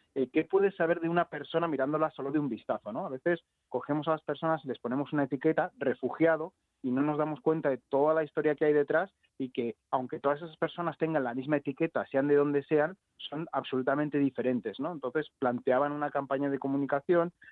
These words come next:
a través de espejos, en una acción de street marketing en la calle, a través de la cual, pues, nos podríamos ver reflejados en esos refugiados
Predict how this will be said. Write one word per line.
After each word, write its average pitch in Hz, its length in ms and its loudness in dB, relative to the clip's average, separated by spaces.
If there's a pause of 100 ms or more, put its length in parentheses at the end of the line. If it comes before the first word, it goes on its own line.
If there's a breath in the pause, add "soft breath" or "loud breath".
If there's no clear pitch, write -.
a 117 120 0
través 127 360 -2
de 135 60 2
espejos, 175 520 -4
en 117 160 -8
una 113 200 -6
acción 120 340 -2
de 113 60 -4
street 110 260 -6
marketing 127 460 -4
en 104 120 -8
la 120 80 -4
calle, 170 320 -2 (760)
a 139 100 -8
través 127 220 0
de 151 80 2
la 151 80 2
cual, 165 240 0 (300 loud breath)
pues, 143 140 0
nos 143 180 -6
podríamos 143 500 0
ver 160 160 2
reflejados 147 1040 -2
en 135 100 -2
esos 143 200 -6
refugiados 156 760 0